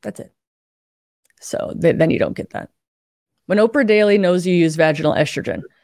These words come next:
So we actually did an article with Oprah Daly talking about the barriers to vaginal estrogen. Personally, I went to my own pharmacy and I'm, like, getting my prescription and they're like, "It's," so the point is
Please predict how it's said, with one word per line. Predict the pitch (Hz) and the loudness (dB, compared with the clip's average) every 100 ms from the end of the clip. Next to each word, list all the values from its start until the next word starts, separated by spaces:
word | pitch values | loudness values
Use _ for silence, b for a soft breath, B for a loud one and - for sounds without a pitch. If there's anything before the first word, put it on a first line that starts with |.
| _ | _
So | - | 0
we | 208 | 2
actually | 220 269 233 | 2 2 2
did | 202 | 2
an | 185 180 | 0 0
article | 160 175 180 185 160 156 160 | 2 2 2 2 2 4 2
with | 165 165 | -2 -2
Oprah | - 170 175 165 | 0 0 0 0
Daly | 160 160 160 156 156 - _ | 2 2 2 0 0 -4 _
talking | - 180 175 180 170 | -6 -2 0 0 0
about | 156 160 160 156 | 0 0 0 0
the | 165 | -4
barriers | 147 - 160 160 165 170 180 202 - | -8 -2 0 2 2 4 2 0 -4
to | - | -2
vaginal | 151 156 156 160 | 0 0 0 0
estrogen. | - 143 - 165 190 220 _ _ _ _ _ _ - - _ - | 0 -2 -4 -2 0 -2 _ _ _ _ _ _ -20 -20 _ 0
Personally, | 220 - 254 247 | 0 2 0 0
I | - | 2
went | 196 208 | 2 0
to | 185 | 0
my | 175 | 0
own | 165 180 | 2 0
pharmacy | 180 160 170 180 220 220 b b b b | 0 0 0 -2 0 -2 b b b b
and | 170 170 | -2 -2
I'm, | 170 | 0
like, | 165 156 - _ - 175 | 0 -2 -6 _ -12 -2
getting | 175 170 | 0 2
my | 160 | 0
prescription | 147 165 170 156 196 | 0 -2 -2 -2 -2
and | 190 | 0
they're | 160 | 2
like, | 156 151 | 2 0
"It's," | 196 - - _ - | -8 -10 -16 _ -6
so | 208 | 2
the | 220 202 247 | 2 2 -2
point | - 320 269 | 0 2 4
is | 220 | 2